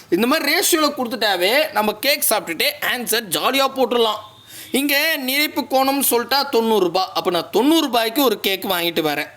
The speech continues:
அதை ஏவுக்கு ஏழு பீஸ் வெட்டி தரேன், பிக்கு வெறும் ரெண்டு பீஸ் வெட்டி தரேன் அப்படின்னா,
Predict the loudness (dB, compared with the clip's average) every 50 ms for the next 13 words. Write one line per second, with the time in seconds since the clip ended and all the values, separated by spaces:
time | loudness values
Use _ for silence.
0 | -20 _ _ _ -20 -20 -20 -6 -4 -2 -2 0 0 0 2 2 2 2 0 0
1 | -2 -4 -2 0 2 4 4 4 4 2 2 0 0 0 0 2 0 0 0 -2
2 | -2 -2 0 0 0 0 -2 -2 -2 -2 0 2 2 0 0 0 -2 0 2 2
3 | 4 4 2 2 2 4 2 2 2 0 0 0 2 0 0 2 0 0 0 0
4 | -2 -2 0 0 2 2 0 0 -2 -6 -14 -20 -20 -20 -20 -20 -12 -8 -6 -4
5 | 0 0 0 2 2 2 2 2 2 2 2 2 0 0